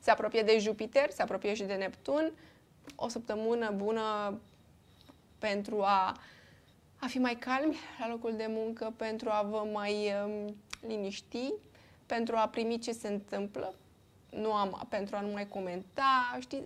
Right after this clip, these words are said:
o relaxare. Relaxare. Dacă ați putea să munciți mai singur, să n-aveți nevoie de nimeni, ce bine ar fi. Acele planete în casa a patra, încă o dată vă atrag atenția, nu doar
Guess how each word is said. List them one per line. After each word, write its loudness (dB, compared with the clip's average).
o -4
relaxare. -6
Relaxare. -4
Dacă 0
ați -4
putea 2
să 0
munciți -2
mai 0
singur, -2
să -6
n-aveți -2
nevoie -2
de 0
nimeni, -4
ce -2
bine -2
ar -8
fi. -14
Acele 0
planete 0
în 0
casa -2
a -2
patra, -6
încă -6
o -2
dată -2
vă -2
atrag -2
atenția, -4
nu -2
doar 2